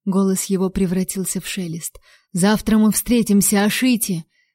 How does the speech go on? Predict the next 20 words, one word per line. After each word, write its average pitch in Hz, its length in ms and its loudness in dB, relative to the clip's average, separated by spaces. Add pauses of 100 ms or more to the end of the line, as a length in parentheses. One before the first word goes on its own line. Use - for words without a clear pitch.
«Таньяр!» 262 540 4
воскликнула 208 600 2
я. 196 320 2 (240)
«Я 240 200 2
буду 254 300 2
ждать!» 220 520 0 (760)
И 214 80 0
я 254 240 4
вернулась 208 600 2
в - 40 -20
поселение 190 720 2
Пакчи. - 580 -8 (440)
Разжав 196 520 0
кулак, 208 420 -2 (220)
я 214 180 0
посмотрела 220 580 0
на 208 180 4
льдинку 208 680 0
и, 196 100 2
усмехнувшись, 202 880 -2